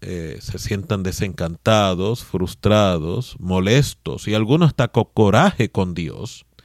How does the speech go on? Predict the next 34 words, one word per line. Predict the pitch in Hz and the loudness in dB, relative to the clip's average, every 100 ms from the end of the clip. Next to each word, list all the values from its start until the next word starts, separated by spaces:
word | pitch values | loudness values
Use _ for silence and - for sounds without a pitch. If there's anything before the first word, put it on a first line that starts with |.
| _ _ _ _ _ _ | _ _ _ _ _ _
porque | - 107 104 - 101 101 95 - | -2 0 0 -2 0 0 -4 -2
parten | 117 117 - 131 | 2 2 2 2
de | 120 | 4
la | 117 117 | 2 2
premisa | 131 131 123 110 - 90 87 123 | 2 0 0 -4 -6 -6 -4 -4
de | 107 87 | -4 -8
que | - 92 85 82 78 | -6 -8 -6 -8 -10
Dios | - 85 113 160 | -12 -2 2 2
sabía | - 113 101 160 180 87 | 2 0 2 2 2 0
que | - | -4
esto | 90 - | -8 -4
iba | 101 | -4
a | 117 | -2
ocurrir, | - 196 196 208 | 0 2 2 0
¿por | 175 127 | 0 0
qué | - 123 | 0 2
lo | 104 | 2
permitió? | - 82 80 80 - - - _ _ _ _ _ _ _ - - - - | 0 -4 -4 -8 -12 -14 -16 _ _ _ _ _ _ _ -20 -20 -20 -20
Si | - - 104 | -18 -4 2
él | 147 | 2
sabía | 143 175 156 170 117 92 95 | 4 4 4 4 4 2 -2
que | - 92 | -4 -4
esto | 104 - 110 | -4 0 2
iba | 113 117 | 4 2
a | |
suceder, | - 123 - 120 156 220 233 - _ _ | 0 -2 0 2 4 4 2 -2 _ _
¿para | - 85 85 | -8 -6 -6
qué | - | -2
entonces | 117 117 117 123 120 | -2 0 0 0 0
me | 107 104 101 | 0 -2 -2
expusiste | 104 98 - - 95 - 175 180 - 85 - | -2 -2 -6 -6 -6 2 2 2 -2 -6 -4
con | 87 | -6
esta | 90 - 90 | -4 -6 -6
persona | 90 - - 82 67 | -6 -8 -8 -8 -10